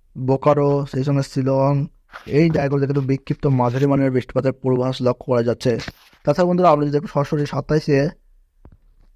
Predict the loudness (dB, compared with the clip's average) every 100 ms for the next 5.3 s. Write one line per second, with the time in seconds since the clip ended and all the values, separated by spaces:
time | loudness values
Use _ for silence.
0 | _ -20 -2 0 2 4 4 2 0 2
1 | 2 0 -2 2 2 0 0 0 0 0
2 | 0 0 -2 0 0 0 0 2 4 4
3 | 4 2 0 0 -2 -2 -2 -2 0 0
4 | 0 0 2 2 0 -6 0 2 2 0
5 | 0 -4